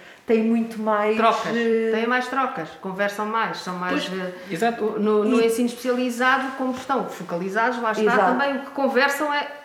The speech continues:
Speaker 2: é sobre isso, não é? Portanto, é natural que haja, à partida, mais facilidade no ensino geral e no ensino genérico de ter abertura a todo o tipo de música e aproveitar o que eles trazem para a
Speaker 3: E,
Speaker 2: sala
Speaker 3: e,
Speaker 2: de aula.
Speaker 3: exato,
Speaker 1: Aproveitar,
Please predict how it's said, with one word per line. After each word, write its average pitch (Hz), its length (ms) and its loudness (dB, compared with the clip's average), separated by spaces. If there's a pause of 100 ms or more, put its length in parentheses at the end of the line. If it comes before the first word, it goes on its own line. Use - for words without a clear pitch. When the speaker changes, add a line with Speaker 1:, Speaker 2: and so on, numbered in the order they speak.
Speaker 2:
é 269 100 0
sobre 294 340 0
isso, - 180 -2
não 185 120 -2
é? 180 140 -2
Portanto, 180 320 -10
é 214 60 -4
natural 233 500 -2
que 247 100 -8
haja, 247 360 -4 (460)
à 220 140 -2
partida, 226 460 -4
mais 240 280 2
facilidade 240 640 -4
no 185 80 -8
ensino 196 340 -6
geral 214 560 -4 (380)
e 190 60 -14
no 170 180 -8
ensino 170 200 -10
genérico 202 520 -6
de 226 80 -6
ter 240 480 -2 (360)
abertura 247 600 -2
a 254 40 -4
todo 254 280 -4
o - 20 -6
tipo 247 260 -10
de 233 60 -12
música 214 640 -6
e 196 140 -2
aproveitar 180 600 -4
o - 20 -8
que - 160 -8
eles 240 100 -10
trazem 240 300 -6
para 247 100 -8
a 254 60 -4
Speaker 3:
E, - 40 0
Speaker 2:
sala 254 200 -4
Speaker 3:
e, 269 40 -2
Speaker 2:
de 262 60 0
aula. 233 220 -2
Speaker 3:
exato, 202 200 4
Speaker 1:
Aproveitar, 220 420 4